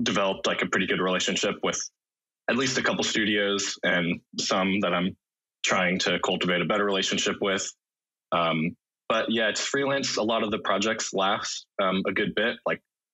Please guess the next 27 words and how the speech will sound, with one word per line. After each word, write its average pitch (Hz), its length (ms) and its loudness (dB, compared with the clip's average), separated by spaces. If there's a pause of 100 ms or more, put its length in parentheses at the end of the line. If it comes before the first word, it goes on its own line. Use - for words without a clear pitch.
(160)
most 98 220 0
of 98 60 0
the 95 60 -2
projects 101 440 0
recently 104 340 0
have 87 180 -2
been 87 320 0 (360)
two, 107 220 0
three 104 240 0
months 98 440 -2
at 87 100 0
a 90 60 0
time. 107 480 0 (560)
Um, 80 480 0
so 95 180 0
it's, - 240 -2
like, - 180 -2 (280)
pretty 147 180 2
stable 117 500 0
once 104 260 0
you 92 120 -2
kinda 95 240 2
get 95 160 2
onto 98 240 0
a 107 40 -2
project, 131 640 -2
but, 87 240 0